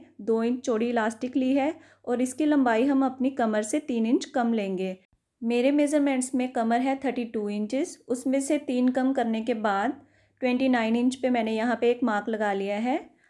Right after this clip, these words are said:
अब इलास्टिक को हम प्लाजो और बेल्ट के जॉइंट पे रखेंगे यहाँ पे, और ऊपर का जो फैब्रिक है इसको अंदर की तरफ फोल्ड करके ऊपर से बड़े टांके की सिलाई लगा देंगे। तो देखिए यहाँ पे मैंने ये कच्ची सिलाई लगा दी है।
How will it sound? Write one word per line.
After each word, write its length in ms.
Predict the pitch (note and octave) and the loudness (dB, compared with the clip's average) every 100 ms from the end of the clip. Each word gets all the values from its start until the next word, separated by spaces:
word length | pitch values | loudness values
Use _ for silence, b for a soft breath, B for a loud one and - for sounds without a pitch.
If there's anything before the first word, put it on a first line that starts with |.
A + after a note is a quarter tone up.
| b b _ | b b _
अब 180 | A#3+ B3 | -4 -2
इलास्टिक 560 | C#4+ B3+ A#3 - C#4+ C#4 | 0 2 0 -2 -6 -2
को 120 | C#4 | 0
हम 260 | C#4+ B3 D4 - | 0 0 -2 -2
प्लाजो 380 | A#3+ G#3+ G#3 B3+ | -2 -2 0 -2
और 200 | - A#3+ | 0 -2
बेल्ट 300 | A3+ A3 A3 - | 0 -2 -2 -4
के 140 | B3 | -6
जॉइंट 380 | A3+ G#3 G#3+ A3 | -4 -4 -4 -4
पे 100 | A#3+ | -4
रखेंगे 460 | A3+ A3 G#3+ G3 A#3+ | -4 -6 -8 -4 -2
यहाँ 400 | D#4 G#3 G#3 G3 | 0 -2 -4 -6
पे, 140 | A3 D#4+ - _ _ _ _ _ _ _ _ _ _ _ _ _ _ | -6 -6 -8 _ _ _ _ _ _ _ _ _ _ _ _ _ _
और 180 | B3+ C4 | -4 -2
ऊपर 300 | C4+ C4+ C#4+ | -2 0 -2
का 140 | D4 D4+ | 0 0
जो 120 | D#4 | 0
फैब्रिक 460 | D4+ G#3 G3 A#3 C4 | -2 -4 -4 -4 -2
है 200 | A#3+ B3 | -4 -4
इसको 280 | A3+ - C#4+ | -14 -10 -10
अंदर 360 | C#4+ A3+ A3+ G#3+ | -4 -2 0 -2
की 120 | A3+ | -4
तरफ 300 | A3 A#3 C4+ | -4 -4 -4
फोल्ड 260 | A3 G#3 G3 | -4 -4 -4
करके 380 | - G3 - C4+ | -6 -8 -6 -6
ऊपर 260 | A#3 - G#3+ | -6 -8 -6
से 200 | B3+ F#4+ - _ _ _ _ _ | -2 -2 -6 _ _ _ _ _
बड़े 280 | A3 A3+ A#3 | -2 0 0
टांके 340 | B3 B3 B3+ C4 | 0 -2 -2 -4
की 140 | D#4+ | -4
सिलाई 320 | E4 B3+ G#3 | -4 -2 0
लगा 240 | G3 F#3+ F#3 | -2 -2 -4
देंगे। 400 | F#3 F#3 F3+ F#3 - _ _ _ _ _ - | -4 -6 -8 -12 -16 _ _ _ _ _ -12
तो 220 | G#3 G#3 | -8 -6
देखिए 340 | G3+ A3+ C4 D4 | -4 -2 2 2
यहाँ 320 | C#4+ C#4+ B3+ | 4 2 0
पे 100 | C4 | 0
मैंने 240 | B3+ A#3+ A#3+ | 0 0 -2
ये 120 | B3+ | -2
कच्ची 300 | B3+ A#3 B3+ | -4 -4 -6
सिलाई 280 | B3+ A#3+ A3 | -2 -2 0
लगा 280 | A3 G#3 F#3 | -2 -2 -4
दी 140 | G3 | -4
है। 220 | G#3+ B3 | -2 -2